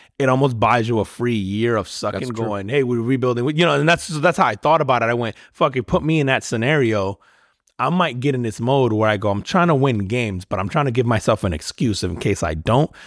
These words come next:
Speaker 1: because I'm thinking long term."
Speaker 2: Right.
Speaker 1: You know, like, I, I go, "Okay, if I don't think Jimmy's the future, or even if I do think Jimmy's good enough to do it, it's like, if I lose with Jimmy, then there's no win for me. But if I lose with a fourth round rookie quarterback,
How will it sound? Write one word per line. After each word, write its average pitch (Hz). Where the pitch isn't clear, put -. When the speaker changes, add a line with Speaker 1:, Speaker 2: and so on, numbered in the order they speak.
Speaker 1:
because 123
I'm 95
thinking 101
long 90
term." 69
Speaker 2:
Right. 110
Speaker 1:
You 110
know, 95
like, 90
I, 92
I 98
go, 87
"Okay, -
if 92
I 92
don't 110
think 107
Jimmy's 107
the 98
future, 117
or 180
even 220
if 214
I 147
do 147
think 123
Jimmy's 120
good 131
enough 123
to 95
do 113
it, -
it's 131
like, 120
if -
I 127
lose 156
with 120
Jimmy, 104
then 113
there's 117
no 139
win 107
for 82
me. 78
But 107
if 113
I 113
lose 170
with 131
a 110
fourth 156
round 127
rookie 131
quarterback, 131